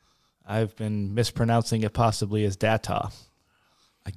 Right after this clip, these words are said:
Speaker 2: guarantee that's how I've said it my entire life. And once we leave here tomorrow afternoon, I'm going back to that 'cause nobody up there will correct me.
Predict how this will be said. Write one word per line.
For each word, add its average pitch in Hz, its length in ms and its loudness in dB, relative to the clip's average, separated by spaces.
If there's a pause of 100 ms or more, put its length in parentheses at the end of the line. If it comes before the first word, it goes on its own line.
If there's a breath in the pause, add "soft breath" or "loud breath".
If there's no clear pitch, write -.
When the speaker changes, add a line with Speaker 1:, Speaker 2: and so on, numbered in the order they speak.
Speaker 2:
guarantee 101 520 2
that's 85 200 2
how 90 160 2
I've 85 120 2
said 85 180 0
it - 40 -6
my 80 160 -2
entire 87 340 2
life. 85 360 2
And 87 160 2
once 101 220 4
we 95 100 4
leave 101 280 0
here 101 220 2
tomorrow 101 380 2
afternoon, 110 460 0 (420)
I'm 101 100 0
going 104 220 8
back 120 240 8
to 95 60 -4
that 69 320 -2 (120)
'cause 85 160 -4
nobody 104 380 10
up 98 140 6
there 104 120 6
will 101 80 4
correct 104 400 2
me. - 80 -6